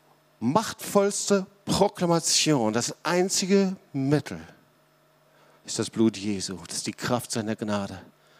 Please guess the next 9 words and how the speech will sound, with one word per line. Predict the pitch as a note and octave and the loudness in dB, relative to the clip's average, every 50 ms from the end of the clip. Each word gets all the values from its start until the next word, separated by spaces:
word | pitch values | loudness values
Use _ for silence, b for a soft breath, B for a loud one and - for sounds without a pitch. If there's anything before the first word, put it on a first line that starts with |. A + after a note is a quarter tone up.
| b b b b | b b b b
seiner | - G#2+ G2+ G2+ | -8 -6 -6 -6
Herrschaft. | F#2+ G2+ G2+ - - - F#2+ - - - - - - - _ _ _ _ _ _ _ _ B B B B B B B B B B B B B B B B B B B - | -8 -8 -8 -8 -10 -10 -10 -12 -14 -14 -14 -16 -18 -20 _ _ _ _ _ _ _ _ B B B B B B B B B B B B B B B B B B B 2
Kann | - - G3+ | 2 2 4
das | C4 B3+ A#3 - - - | 4 2 2 2 0 2
sein, | G#3 A#3+ B3+ B3+ A#3 E3+ C3+ | 2 4 4 4 2 4 4
dass | C3+ B2 - | 2 2 0
das | C3+ B2 B2 B2 | 0 -2 0 2
Wort | D3+ F3 F3 E3+ - | 4 4 4 2 2
Gottes | - E3+ E3+ - - B2 G#2+ - - - | 2 2 2 2 0 0 0 -2 -2 -4